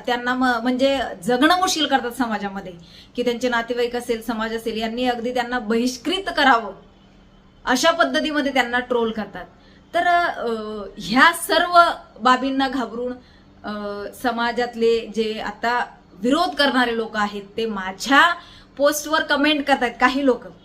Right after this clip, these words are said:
म्हणजे माझ्या पोस्टवर कमेंट करणारे, खरं सांगते, आता ह्याला जो विरोध आहे ना समाजामध्ये, तो जवळजवळ सत्तर टक्के विरोध आहे खऱ्या मराठ्यांचा.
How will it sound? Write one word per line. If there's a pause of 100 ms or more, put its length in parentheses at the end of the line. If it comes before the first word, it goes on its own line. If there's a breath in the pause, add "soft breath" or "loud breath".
म्हणजे
माझ्या
पोस्टवर
कमेंट
करणारे,
खरं
सांगते, (440 loud breath)
आता (160)
ह्याला
जो
विरोध
आहे
ना (340)
समाजामध्ये, (460 loud breath)
तो
जवळजवळ
सत्तर
टक्के
विरोध
आहे (320 loud breath)
खऱ्या
मराठ्यांचा.